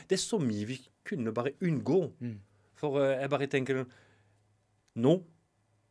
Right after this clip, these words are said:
Speaker 1: jeg bare tenker at jeg har veldig lyst til å ha en enkelt liv, for,
Speaker 2: Mm.
Speaker 1: eh, jeg vil ikke være en del av, eh, det som er komplisert, og,
Speaker 2: Mm.
Speaker 1: ja, dis-, diskusjon som aldri slutter, og jeg,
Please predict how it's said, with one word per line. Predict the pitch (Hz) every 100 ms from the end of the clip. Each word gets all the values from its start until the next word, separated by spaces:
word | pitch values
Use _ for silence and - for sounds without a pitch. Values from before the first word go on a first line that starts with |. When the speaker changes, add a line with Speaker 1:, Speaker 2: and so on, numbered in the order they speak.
| _ _ _ _ _
Speaker 1:
jeg | 113
bare | 107 120 120
tenker | 127 113 110
at | 113
jeg | 117 117 110
har | 110
veldig | 113 107 107
lyst | 107 117
til | - 104
å |
ha | 104 104
en | 107 110
enkelt | 101 98 -
liv, | 113 127 -
for, | -
Speaker 2:
Mm. | 104 101
Speaker 1:
eh, | 101 - - _ _
jeg | 107 113
vil | 123
ikke | 120
være | 107 107
en | 107
del | 107 113
av, | 107
eh, | 104 107 104 101 101 -
det | 110 107
som | 117 110
er | 110 110 - _ _ _ _
komplisert, | 113 104 104 - 107 107
og, | 98 95 90 - - - _ -
Speaker 2:
Mm. | 107
Speaker 1:
ja, | 95
dis-, | 80 92 - - _ - - _ _
diskusjon | 110 107 - 110 113
som | 107 104 110
aldri | 113 104 95 98
slutter, | - 104 - 113 110 98
og | 95 95 101 - - - _ -
jeg, | 120 127